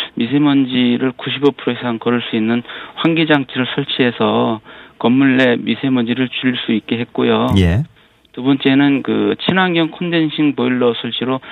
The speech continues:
Speaker 1: 난방으로 인한 외부 미세먼지 발생원을 줄일 수 있게 했습니다.
Speaker 2: 예. 미세먼지 거르는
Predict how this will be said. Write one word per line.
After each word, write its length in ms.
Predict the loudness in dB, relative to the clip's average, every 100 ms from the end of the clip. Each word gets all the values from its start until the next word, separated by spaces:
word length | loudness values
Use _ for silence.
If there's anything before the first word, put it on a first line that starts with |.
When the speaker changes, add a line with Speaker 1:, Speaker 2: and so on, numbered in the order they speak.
| -14 -8 0
Speaker 1:
난방으로 680 | 2 4 4 4 2 2 2
인한 280 | 2 2
외부 260 | 0 0 -2
미세먼지 600 | -2 -2 0 0 0 -4
발생원을 880 | -2 -4 -2 0 0 0 0 0 -2 -8 -20 -16 -4
줄일 240 | 0 0 0
수 140 | -4
있게 240 | -4 -4
했습니다. 560 | -4 -4 -2 -2 -4 -4 2
Speaker 2:
예. 200 | 2 2 -4 -16 -16 -16 -8 2
미세먼지 560 | 4 6 4 2 0 0
거르는 480 | 0 2 0 0